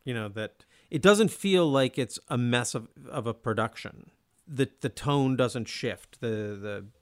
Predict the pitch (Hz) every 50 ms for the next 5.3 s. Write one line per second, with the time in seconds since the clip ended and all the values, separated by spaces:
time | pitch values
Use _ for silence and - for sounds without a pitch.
0 | _ _ _ - 135 117 120 120 113 101 - - - - _ - 127 113 - -
1 | 151 135 127 107 101 120 120 120 117 117 113 113 120 120 127 123 120 190 185 135
2 | 135 - - 135 147 160 160 151 143 135 135 131 131 127 123 120 113 104 101 101
3 | 117 120 104 - - - - - - _ _ _ _ - - _ _ _ - 120
4 | 113 113 113 110 113 113 110 110 101 - - - - _ _ _ _ _ _ _
5 | _ _ - 147 170